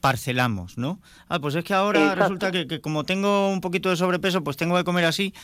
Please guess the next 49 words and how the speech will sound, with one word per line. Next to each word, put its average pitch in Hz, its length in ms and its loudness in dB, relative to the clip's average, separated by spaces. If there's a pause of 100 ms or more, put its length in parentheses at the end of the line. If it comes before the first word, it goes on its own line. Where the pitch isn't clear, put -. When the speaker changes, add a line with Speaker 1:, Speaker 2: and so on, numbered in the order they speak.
(180)
Speaker 1:
para 135 200 0
no 143 140 -2
tener 139 220 -2
sobrepeso. 120 600 -4
Ya, 127 220 0 (300)
pero 120 160 0
a 123 40 2
lo 120 60 2
mejor 127 240 -2
si 165 80 -2
supiéramos 160 500 0
muy 151 280 0
bien 160 320 2 (100)
qué 131 160 0
es 135 140 -2
el 139 100 0
concepto 139 480 0
de 131 180 2
alimentación, 127 720 0
de 117 120 0
nutrición, 135 720 0 (300)
comeríamos 127 440 2
de 139 100 0
otra 139 160 0
manera 143 340 2
para 127 240 0
no 123 180 0
solo 139 360 0
evitar 117 300 0
el 120 60 -2
sobrepeso, 120 480 -4
sino 120 240 -4
tener 107 180 -2
otras 104 240 -4
cosas 120 300 -4
en 117 100 0
equilibrio. 98 460 -10 (320)
De 123 80 2
la 127 100 4
misma 143 240 2
manera, 170 400 2 (320)
pues 123 160 0
la 120 80 4
higiene 117 300 0
postural, 180 680 2
los 117 180 -2
hábitos 104 360 -6
del 113 160 -4
sueño, 180 640 0